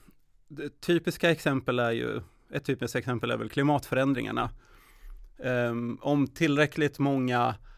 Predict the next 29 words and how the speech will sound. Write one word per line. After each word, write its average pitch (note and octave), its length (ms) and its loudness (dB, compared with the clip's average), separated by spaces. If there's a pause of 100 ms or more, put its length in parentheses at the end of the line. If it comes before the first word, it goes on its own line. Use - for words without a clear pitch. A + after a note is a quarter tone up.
(760)
tar C3+ 180 2
bilen C3+ 280 4
till - 100 0
jobbet, C3 680 2 (120)
eh, C#3 80 -4 (480)
f-, - 200 -18 (160)
åker C3+ 340 0
på C3 180 -2
flygresor C#3 640 2
till B2+ 320 -2 (180)
Thailand C#3+ 680 2 (200)
<laughs> - 220 -2
eller B2 220 -2
vad A#2+ 140 -2
det B2 40 -2
nu B2 120 -2
tän-, A#2 200 -10
kan A#2+ 180 -4
tänkas A2+ 340 -8
vara A#2+ 200 -2
för A#2+ 100 -10
någonting, A#2 380 -6 (560)
så - 140 0
uppstår D3 480 2
det B2+ 100 2
någonting B2+ 380 0
dåligt, B2+ 460 0
en A2 100 -4
skada. A#2+ 480 0